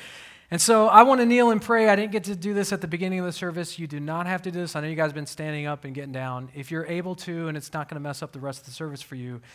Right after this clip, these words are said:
you are welcome to join me in kneeling and praying.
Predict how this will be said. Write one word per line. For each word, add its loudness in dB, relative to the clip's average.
you -2
are 0
welcome -2
to -6
join -8
me -8
in -8
kneeling -8
and -12
praying. -12